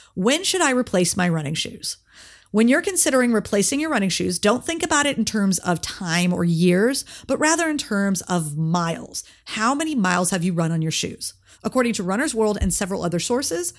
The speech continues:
you should replace your running shoes every three hundred to five hundred miles. So if you're just getting started, you'll likely be able to make a good pair of running shoes go the distance for you for a long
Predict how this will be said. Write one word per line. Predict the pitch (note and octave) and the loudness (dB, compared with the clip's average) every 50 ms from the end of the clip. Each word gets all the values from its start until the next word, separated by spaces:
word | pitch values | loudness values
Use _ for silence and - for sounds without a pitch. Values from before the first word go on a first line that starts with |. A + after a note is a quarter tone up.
| - _ | -16 _
you | - A#3 | 0 0
should | A3+ - C4 A3 | 0 2 0 0
replace | A3 A3 - - A#3 C#4+ D4+ - | -2 -2 0 -2 -2 0 0 -2
your | E4+ D4+ | -2 0
running | B3 F#3 F#3+ G3+ | 0 0 2 0
shoes | F#3+ - F3 F3 E3 - - | 0 2 2 2 2 0 -2
every | F3 E3+ F3+ F3 E3+ | -2 0 0 -2 -2
three | - - A3 C4 C4+ | -2 -2 0 2 2
hundred | C#4 C#4 C4+ C4 - - - | 2 2 0 -2 -6 -10 -10
to | - - F3 | -8 -8 -8
five | - - G3+ F3+ F3+ F3+ | -2 0 0 2 2 2
hundred | F3 E3+ E3 E3+ D#3+ | 0 0 0 0 0
miles. | D#3+ D#3+ - - - G3 - - - _ - - - - - - | 0 -2 -2 -4 -8 -10 -10 -10 -10 _ -20 -20 -20 -20 -10 -2
So | - E4+ | 0 2
if | D4 | 2
you're | E4 E4 | 2 2
just | C4 F4 F#4+ G#4 - | 4 4 4 4 4
getting | A4+ G#4+ F#4 D#4 | 2 0 0 -2
started, | - - - B3 B3 C#4+ B3 F#3 F3 G3 - - - _ | -4 -4 -2 -2 -2 0 0 0 -2 -2 -4 -10 -8 _
you'll | A3 A3+ A3+ A3+ | 0 0 2 4
likely | A#3 B3+ - - - E4+ | 2 2 2 2 -2 -2
be | D#4 C4+ A3+ | 0 0 0
able | G#3+ G3+ - | 0 0 -2
to | - F#3+ | -2 -2
make | F3 E3 F3+ | 0 0 0
a | E3+ | -2
good | - - _ - A3+ F#3 - - - | -4 -6 _ 2 2 2 2 2 -2
pair | - - B3 A#3 | -6 -4 -2 -2
of | A3+ F3+ | 0 0
running | F#3 F3+ F3+ F3+ | 0 0 2 0
shoes | E3 - F3+ E3+ D#3 | 2 2 0 0 0
go | - - - G3 G#3 B3 | -2 -2 0 2 2 4
the | A#3 G#3+ | 2 0
distance | E3+ - - D4+ D4 - - - G3+ - - | -2 -2 -4 -2 -2 -2 -2 -2 -4 -4 -4
for | - E3+ | -2 0
you | E3+ E3 E3+ F#3+ | 0 2 0 0
for | F#3 - F#3 F3+ | 0 -2 -2 0
a | E3+ | 0
long | E3 D#3 D#3+ E3+ F3 F3 F3+ F3+ F#3 F#3 | 0 0 0 0 0 0 0 0 -2 -2